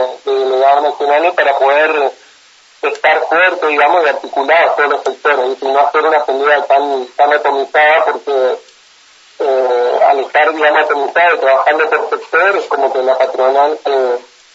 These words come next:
eh, puede maniobrar mejor, digamos, ante los reclamos. Entonces, ese es uno de los planteos que hicimos al, al Consejo Directivo Nacional. Esperamos que,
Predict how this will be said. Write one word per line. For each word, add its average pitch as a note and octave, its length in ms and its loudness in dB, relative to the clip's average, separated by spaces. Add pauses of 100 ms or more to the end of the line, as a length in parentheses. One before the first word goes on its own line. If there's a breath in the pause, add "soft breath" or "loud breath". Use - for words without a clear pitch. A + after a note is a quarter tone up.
(360)
eh, C3+ 260 0
puede D3+ 240 2
maniobrar C#3+ 540 0
mejor, C#3+ 440 0
digamos, C3 320 -2 (320)
ante C#3 240 0
los C3+ 160 -2
reclamos. C3 520 0 (220)
Entonces, B2+ 640 -2 (640)
ese C#3+ 220 -4
es D3+ 60 2
uno D3+ 240 0
de C#3+ 40 2
los C3+ 120 -2
planteos C#3+ 420 0
que C#3 320 -4
hicimos D3 420 -2
al, C3+ 320 0
al C3+ 80 0
Consejo - 460 -4
Directivo C#3+ 340 -4
Nacional. E3+ 520 2
Esperamos C#3+ 480 0
que, B2 240 -2